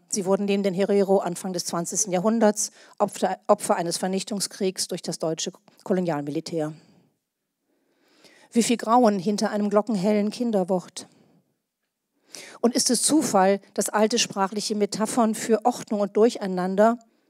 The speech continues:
wie in einer Judenschule, mit jenen Menschen assoziiert sind, für die unsere Vorfahren jeweils eine Ordnung der Endlösung ersonnen haben?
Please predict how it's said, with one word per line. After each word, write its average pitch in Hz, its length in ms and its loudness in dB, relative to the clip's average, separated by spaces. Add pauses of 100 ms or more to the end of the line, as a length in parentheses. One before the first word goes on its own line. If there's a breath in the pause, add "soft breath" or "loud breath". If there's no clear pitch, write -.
(680)
wie 196 220 0
in 240 200 -2
einer 220 220 2
Judenschule, 208 880 0 (720 soft breath)
mit 220 160 -4
jenen 240 260 2
Menschen 196 380 0
assoziiert 214 640 0
sind, 226 400 0 (400 soft breath)
für 226 120 0
die 214 160 -2
unsere 214 280 0
Vorfahren 214 640 2
jeweils 202 460 2
eine 202 220 -4
Ordnung 202 380 -4
der 196 120 0
Endlösung 196 580 -2
ersonnen 190 480 -2
haben? 208 340 -4